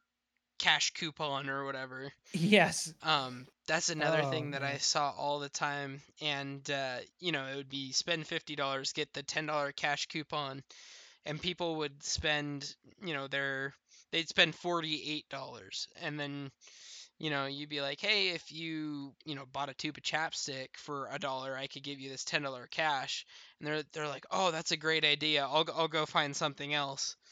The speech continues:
Speaker 1: And, um, so they'll,
Speaker 2: Oh,
Speaker 1: they'll go and they'll
Speaker 2: man.
Speaker 1: go, they'll go buy, like, they'll go get a t-shirt, you know, spend another twenty dollars. And so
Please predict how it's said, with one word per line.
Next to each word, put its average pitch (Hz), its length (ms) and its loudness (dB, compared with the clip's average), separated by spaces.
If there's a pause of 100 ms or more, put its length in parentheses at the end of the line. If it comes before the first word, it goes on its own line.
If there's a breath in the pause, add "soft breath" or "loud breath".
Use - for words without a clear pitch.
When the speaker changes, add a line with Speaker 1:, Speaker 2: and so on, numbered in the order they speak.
(460)
Speaker 1:
And, 151 400 6 (120)
um, 147 500 6
so - 220 -2
they'll, 175 260 4
Speaker 2:
Oh, - 40 -10
Speaker 1:
they'll 214 100 2
go 175 240 4
and 175 120 2
they'll 165 120 2
Speaker 2:
man. 156 280 0 (320)
Speaker 1:
go, 170 460 4 (480)
they'll 170 160 0
go 175 200 0
buy, 165 340 2
like, 156 420 -6 (540)
they'll 175 100 -2
go 190 140 2
get 190 160 4
a 156 40 0
t-shirt, - 720 -4 (560)
you 156 140 0
know, 131 180 -4 (100)
spend 180 360 2
another 175 300 0
twenty 170 420 0
dollars. 143 720 2 (500 soft breath)
And 160 180 -2
so 160 380 2